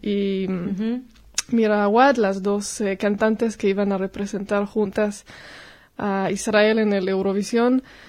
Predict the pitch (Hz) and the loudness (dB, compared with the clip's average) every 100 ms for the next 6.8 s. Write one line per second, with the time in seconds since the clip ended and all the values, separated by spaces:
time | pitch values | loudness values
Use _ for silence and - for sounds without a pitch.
0 | - - 220 214 220 233 262 240 247 254 | -6 2 4 6 4 4 4 6 6 4
1 | - - 233 226 226 226 - 208 196 190 | -2 0 4 6 6 4 4 4 4 2
2 | 185 185 185 196 202 208 208 220 214 226 | 2 0 -2 -2 -2 -2 0 2 2 2
3 | 202 214 214 220 226 202 - 226 220 214 | 4 4 4 2 0 -2 -4 0 2 2
4 | 196 196 226 220 226 226 220 202 196 190 | -2 -2 0 2 2 0 0 2 2 0
5 | - _ _ _ _ _ - - - _ | -6 _ _ _ _ _ -20 -20 -20 _
6 | 240 233 240 233 214 196 185 180 | 4 6 6 6 6 4 4 0